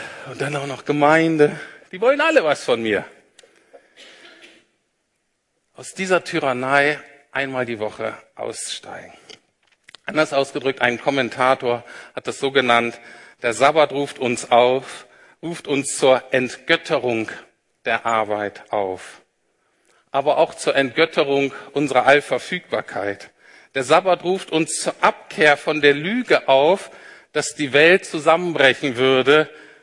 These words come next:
wenn ich nicht arbeite, wenn ich nicht meinen Teil tue. Der Sabbat ist das Bekenntnis dazu,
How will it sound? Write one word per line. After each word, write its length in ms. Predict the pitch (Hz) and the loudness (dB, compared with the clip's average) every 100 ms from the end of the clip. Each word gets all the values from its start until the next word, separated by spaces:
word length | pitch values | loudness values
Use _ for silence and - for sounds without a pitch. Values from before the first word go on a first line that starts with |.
| _ | _
wenn 160 | 123 127 | -10 -6
ich 280 | 156 147 - | -6 -6 0
nicht 480 | 139 135 - - - _ _ - | 0 0 -6 -20 -20 _ _ -4
arbeite, 640 | 123 123 113 107 - 95 | 0 0 -2 -4 -6 -6
wenn 120 | 117 | -4
ich 200 | 127 139 | -4 -4
nicht 180 | 143 - | -4 -2
meinen 260 | 127 127 120 | 0 0 0
Teil 360 | - 117 117 | 2 2 2
tue. 420 | - - 120 98 - _ _ _ _ _ _ _ | -2 -8 -8 -8 -12 _ _ _ _ _ _ _
Der 100 | 135 | -6
Sabbat 400 | 117 139 170 170 | 2 2 4 0
ist 160 | 139 - | 0 -4
das 120 | 135 | -4
Bekenntnis 720 | 135 - - 185 208 180 156 | -6 0 2 2 0 -6 -2
dazu, 600 | 147 131 131 - 165 180 | 2 2 0 -4 -4 -4